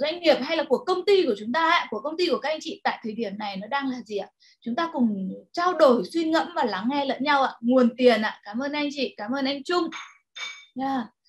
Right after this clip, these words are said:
Tiếp đi ạ. Thách thức hiện nay của doanh nghiệp của các anh chị hiện nay đang là gì ạ? Chúng ta đang phải đối mặt với điều gì ạ? Dịch covid,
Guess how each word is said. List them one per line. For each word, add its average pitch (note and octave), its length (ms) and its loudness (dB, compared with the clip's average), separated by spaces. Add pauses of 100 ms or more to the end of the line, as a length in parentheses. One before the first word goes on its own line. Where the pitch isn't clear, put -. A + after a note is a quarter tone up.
(220)
Tiếp G4+ 140 0
đi G4 80 4
ạ. - 280 4 (420)
Thách A#4+ 180 -2
thức B4+ 200 6
hiện E4 240 6
nay F4+ 260 2
của C#4+ 240 6
doanh F#4 200 0
nghiệp E4+ 220 6
của G#3 120 -2
các B3+ 100 -2
anh D#4 140 0
chị E4 180 -4
hiện A#3+ 160 2
nay D4+ 120 -2
đang D#4+ 160 0
là C4+ 100 2
gì A3+ 140 -2
ạ? G3+ 120 0
Chúng B3 120 -2
ta F4 80 0
đang F#4 140 0
phải D#4+ 100 2
đối A#3+ 220 6
mặt G4 300 4
với B3+ 160 2
điều C#4+ 200 0
gì B3 160 4
ạ? A#3 200 2 (400)
Dịch C4 320 -2
covid, F4 380 2